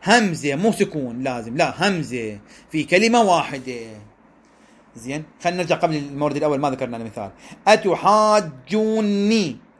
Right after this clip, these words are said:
السيد أتى بكلمة فيها ثلاثة أمثلة، بيها ألف مفتوح ما قبله، بعده سكون لازم، زين، بيها واو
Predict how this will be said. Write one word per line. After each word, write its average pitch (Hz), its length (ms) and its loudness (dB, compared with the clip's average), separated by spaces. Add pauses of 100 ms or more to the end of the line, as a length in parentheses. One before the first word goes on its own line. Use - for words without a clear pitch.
(340)
السيد 170 460 -4
أتى 190 300 4
بكلمة 208 440 0
فيها 196 340 2
ثلاثة 196 460 2
أمثلة، 127 380 -8 (1500)
بيها 175 500 0
ألف 185 220 0
مفتوح 160 360 -2
ما 196 160 2
قبله، 180 420 2
بعده 151 480 0
سكون 175 320 -4
لازم، 117 400 -4 (760)
زين، 139 260 -6 (360)
بيها 170 560 2 (160)
واو 170 480 6